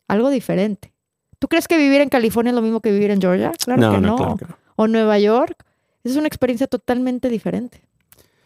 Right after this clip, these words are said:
Speaker 2: Oye, ¿cómo ves esta gente que, digamos, tienen un trabajo que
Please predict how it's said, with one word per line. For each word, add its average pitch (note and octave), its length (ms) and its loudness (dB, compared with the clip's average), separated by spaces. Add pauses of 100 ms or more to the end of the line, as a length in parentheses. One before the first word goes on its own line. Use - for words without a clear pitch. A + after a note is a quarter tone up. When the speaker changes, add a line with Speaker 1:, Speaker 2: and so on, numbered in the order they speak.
(200)
Speaker 2:
Oye, C3+ 220 4
¿cómo D#3+ 200 4
ves D#3 140 4
esta D#3 240 2
gente D3 380 2
que, G2+ 600 2 (540)
digamos, A2+ 720 2
tienen A#2+ 240 2
un B2+ 160 2
trabajo B2+ 320 0
que - 140 -4